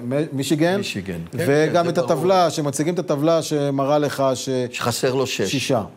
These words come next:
Speaker 2: כן.
Speaker 1: כן, אבל שוב, צריך להבין שהשישה נשמע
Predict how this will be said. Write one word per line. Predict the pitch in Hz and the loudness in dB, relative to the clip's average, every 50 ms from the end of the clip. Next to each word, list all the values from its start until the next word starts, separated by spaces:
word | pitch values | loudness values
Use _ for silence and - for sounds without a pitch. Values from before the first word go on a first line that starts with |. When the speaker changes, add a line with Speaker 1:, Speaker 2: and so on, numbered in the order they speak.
| - - - - | -20 -20 -20 -8
Speaker 2:
כן. | - 208 226 240 240 - - | -4 -2 -2 -2 -2 -6 -6
Speaker 1:
כן, | - 127 120 123 107 - 127 139 151 | -4 -2 -2 -2 -4 -6 -8 -6 -4
אבל | 156 147 160 156 | -2 0 0 0
שוב, | - - 240 247 185 139 123 - - - - | 2 2 2 4 2 2 0 -6 -10 -8 -6
צריך | - 170 - | -4 -2 2
להבין | 185 170 160 131 143 190 220 226 220 180 | 2 2 2 2 2 2 2 2 2 0
שהשישה | - 170 151 135 131 139 131 185 202 | 0 0 0 0 -2 -2 0 0 0
נשמע | 202 190 - - 160 180 196 | 0 0 -2 -2 -2 0 0